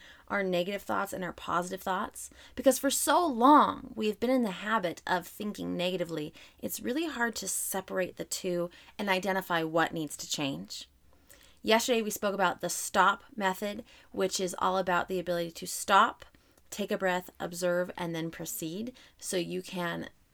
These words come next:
stop negative thinking in its tracks. And today I want to talk about giving yourself grace. And I know I've spoken about this before, but it's important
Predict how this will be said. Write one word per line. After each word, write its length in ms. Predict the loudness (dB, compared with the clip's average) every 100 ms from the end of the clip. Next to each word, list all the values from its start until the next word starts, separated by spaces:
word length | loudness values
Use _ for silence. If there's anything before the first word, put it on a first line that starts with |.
| _
stop 480 | -12 -4 -2 -2 -4
negative 340 | -4 -4 -6
thinking 400 | -8 -10 -8 -10
in 160 | -8 -8
its 160 | -8 -8
tracks. 500 | -6 -6 -8 -16 -20 -20 -20 -4
And 120 | -2
today 360 | -2 0 0 0
I 60 | 0
want 240 | 2 0
to 60 | -2
talk 120 | -6
about 300 | -2 -4 -4
giving 240 | -6 -4 -4
yourself 540 | -4 -4 -6 -6 -14
grace. 560 | -8 -8 -8 -12 -12 -16 _ _ _ _ _ _ _ _ _ _ _ -8
And 120 | -2
I 60 | 2
know 240 | 4 4
I've 120 | 2
spoken 340 | -4 2 2 4
about 200 | 4 2
this 120 | -2
before, 440 | -4 0 2 2 0 -18 -6
but 80 | -2
it's 140 | 2
important 840 | 0 0 0 0 2 0 -2 -12